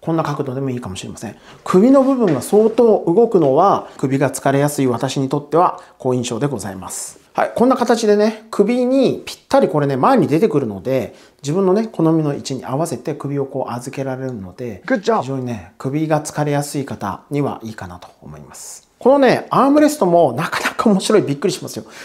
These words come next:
Speaker 1: 普通にね、使ってる時はこんな感じ。ここがね、ちょうどこのアールが肘に当たってね、こう手がね、ピッと合うんですけれども、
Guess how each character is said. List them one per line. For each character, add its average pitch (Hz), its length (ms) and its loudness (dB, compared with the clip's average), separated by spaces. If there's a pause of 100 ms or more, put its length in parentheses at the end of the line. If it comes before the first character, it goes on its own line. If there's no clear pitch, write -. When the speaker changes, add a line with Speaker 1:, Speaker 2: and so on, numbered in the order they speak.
(140)
Speaker 1:
普 - 100 -18
通 392 220 2
に 359 80 8
ね、 311 180 6
使 - 180 -2
っ 185 80 2
て 185 120 2
る 185 80 -6
時 180 180 -4
は 131 80 0
こ 151 140 -4
ん - 20 0
な 143 80 -2
感 135 200 -2
じ。 - 220 -8
こ - 140 -6
こ 247 140 4
が 247 140 6
ね、 202 240 6
ち - 100 -2
ょ 165 60 6
う - 20 4
ど 165 80 4
こ 170 100 0
の 165 200 2
ア 180 200 6
ー 185 60 6
ル 185 100 6
が 185 460 4
肘 170 280 -2
に 165 100 2
当 127 100 0
た 127 120 -6
っ - 20 -6
て - 200 -14
ね、 110 260 -10 (300)
こ - 120 -10
う - 20 -12 (120)
手 190 120 4
が 143 100 0
ね、 117 260 -8
ピ 175 80 0
ッ - 120 -8
と - 180 -6
合 151 100 2
う 139 120 2
ん 107 100 -2
で 104 80 -8
す - 140 -12
け 107 100 -8
れ 90 80 -10
ど 92 100 -10
も、 147 380 2